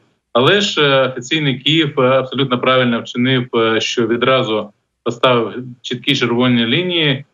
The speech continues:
і показав Білорусі, що вона, якщо вона буде намагатися далі, е, контр-, концентрувати війська, е, а, чи спробує як-,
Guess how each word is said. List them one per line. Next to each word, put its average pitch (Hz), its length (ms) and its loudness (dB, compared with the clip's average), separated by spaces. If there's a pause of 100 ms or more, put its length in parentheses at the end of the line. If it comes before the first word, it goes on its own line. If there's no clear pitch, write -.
(160)
і 123 220 2
показав 123 580 -2
Білорусі, 120 600 0
що 113 400 0
вона, 117 500 0 (240)
якщо 117 300 0
вона 123 300 2
буде 110 600 0 (140)
намагатися 120 580 -2
далі, 113 320 0
е, 104 180 -4 (960)
контр-, 120 400 -2
концентрувати 123 580 0
війська, 160 520 0 (280)
е, - 60 -4
а, 127 540 2
чи 120 680 2 (120)
спробує 120 720 0 (100)
як-, 117 200 -4